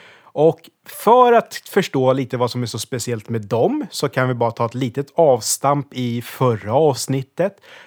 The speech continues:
då det handlade om den äldre runraden, de här tjugofyra runorna. Och jag missade också hela det avsnittet att använda ordet urnordiska för det språk som de inskrifterna är på.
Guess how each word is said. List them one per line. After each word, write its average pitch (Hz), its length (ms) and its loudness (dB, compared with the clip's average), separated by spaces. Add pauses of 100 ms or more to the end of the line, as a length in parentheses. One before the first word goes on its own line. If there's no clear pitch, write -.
då 123 100 -2
det 120 60 2
handlade 113 400 0
om 110 180 -6
den 113 200 -8
äldre 135 580 2
runraden, 107 560 -4
de 98 100 -8
här 110 100 -6
tjugofyra 120 920 -2 (100)
runorna. 113 540 -6 (340)
Och - 480 -10
jag 131 180 0
missade 151 320 2
också 131 240 -2
hela 117 200 0
det 113 120 -4
avsnittet 127 600 0
att - 280 -6
använda 113 380 -2
ordet 110 380 -8 (100)
urnordiska 117 880 -2
för - 140 -16
det 113 120 -10
språk 156 500 -6
som 113 160 -12
de 113 160 -12
inskrifterna 117 540 -14
är 110 40 -16
på. - 220 -18